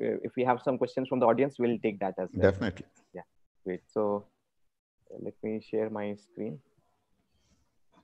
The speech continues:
Speaker 1: Oh, wow, this is a great beginning. <laughs>
Speaker 2: <laughs>
Speaker 1: Great.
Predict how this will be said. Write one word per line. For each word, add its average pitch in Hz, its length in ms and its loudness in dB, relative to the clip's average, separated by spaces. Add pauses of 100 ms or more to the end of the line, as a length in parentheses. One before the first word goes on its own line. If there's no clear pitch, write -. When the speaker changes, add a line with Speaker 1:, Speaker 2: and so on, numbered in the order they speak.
(1300)
Speaker 1:
Oh, 107 220 -8
wow, 104 420 -2
this 123 180 2
is 127 40 -6
a 120 260 6
great 123 300 6
beginning. 117 400 2 (160)
<laughs> 160 80 2 (400)
Speaker 2:
<laughs> 131 80 -4 (2250)
Speaker 1:
Great. 110 260 2